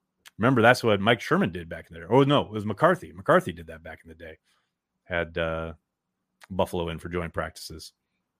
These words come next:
Joe Horn played in the C F L. There you go, Soder. Cell phone god himself. I love it. Uh, Detroit only has three or four. Yeah, uh, no doubt about it.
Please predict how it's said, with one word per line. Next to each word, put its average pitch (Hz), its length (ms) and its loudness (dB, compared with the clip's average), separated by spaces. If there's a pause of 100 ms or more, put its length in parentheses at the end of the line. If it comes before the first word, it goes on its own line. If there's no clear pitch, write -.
(1080)
Joe 226 260 12
Horn 226 360 12
played 202 260 8
in 170 60 2
the 151 80 2
C 143 240 2
F 127 160 2
L. 95 220 4
There 135 220 4
you 120 80 4
go, 98 240 2
Soder. 90 520 -2 (1300)
Cell 101 320 0
phone 98 300 -2
god 92 260 0
himself. 82 580 -12 (220)
I 85 60 -12
love 82 240 -6
it. 76 100 -20 (2250)
Uh, 87 200 -10
Detroit 127 440 4
only 110 160 2
has 104 140 2
three 110 180 -4
or 98 100 0
four. 95 460 -4 (220)
Yeah, 95 280 -6 (520)
uh, 92 80 -10
no 92 220 -8
doubt 95 180 -2
about 92 260 0
it. 82 100 -12